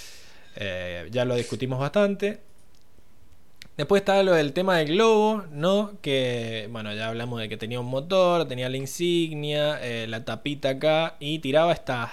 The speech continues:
estas bombas, que en realidad era que tenían barro, humo, qué sé yo.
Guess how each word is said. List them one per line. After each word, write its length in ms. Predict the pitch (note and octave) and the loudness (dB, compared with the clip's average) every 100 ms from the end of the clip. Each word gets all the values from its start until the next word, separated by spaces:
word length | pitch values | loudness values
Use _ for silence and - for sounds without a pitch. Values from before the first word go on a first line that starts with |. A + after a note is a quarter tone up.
| - | -10
estas 340 | B2+ - A#2+ A#2 | -10 -4 -2 2
bombas, 680 | D#3 E3 D3+ C#3 D3 - - - - - | 2 2 0 -2 -4 -8 -14 -16 -16 -10
que 80 | A#2 | -8
en 80 | |
realidad 260 | A2+ G#2+ A#2 | -6 -4 0
era 160 | C3 B2+ | 0 0
que 120 | A2+ | -4
tenían 360 | G#2 A#2 A#2+ A2+ | -6 -6 -6 -2
barro, 520 | A#2+ A#2 A2+ G#2+ G#2+ | -2 0 -2 -4 -4
humo, 460 | A#2 B2+ A#2+ A2+ G#2+ | -4 -2 -4 -6 -8
qué 80 | |
sé 160 | A#2+ C3 | -6 -2
yo. 180 | D3 | -2